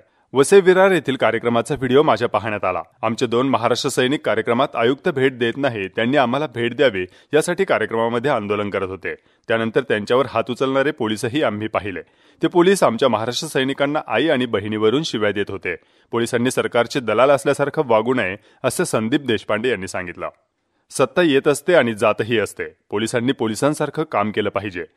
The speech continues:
ज्या ठिकाणी पोलिसांनी बळाचा वापर केला आणि कार्यकर्त्यांना कानशिलतही लगावली,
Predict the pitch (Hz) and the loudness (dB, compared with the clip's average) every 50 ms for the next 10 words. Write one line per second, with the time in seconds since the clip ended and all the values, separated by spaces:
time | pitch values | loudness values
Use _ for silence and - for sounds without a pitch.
0 | _ _ _ _ - 113 147 170 185 175 180 185 196 190 - 131 113 113 - 120 | _ _ _ _ -4 0 0 0 2 2 2 2 2 2 2 2 2 2 0 0
1 | 117 127 139 113 104 104 110 120 131 - 165 151 127 110 - 110 113 - 127 127 | 0 0 0 0 2 2 2 2 2 2 2 2 2 0 0 -4 -4 -2 -2 0
2 | 110 90 87 - - 117 117 135 - - 113 113 123 - 165 147 139 - 151 156 | 0 0 -2 -2 -2 -4 -2 -2 0 0 0 0 0 0 -2 -2 -2 -2 -2 -2
3 | 165 - - - 104 107 113 - - 135 151 - - 147 143 170 143 113 101 104 | -2 -4 -2 -2 -2 -2 -2 -2 -2 -2 0 0 0 0 0 0 0 0 0 0
4 | 98 95 90 | 0 -2 -4